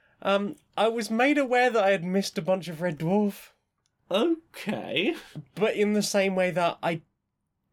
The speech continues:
Speaker 1: don't really care. F-, I, I haven't really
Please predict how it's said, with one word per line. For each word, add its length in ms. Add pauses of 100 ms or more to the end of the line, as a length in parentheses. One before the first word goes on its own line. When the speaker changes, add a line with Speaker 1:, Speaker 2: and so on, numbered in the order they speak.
Speaker 1:
don't 260
really 280
care. 300
F-, 240 (120)
I, 80
I 200
haven't 260
really 340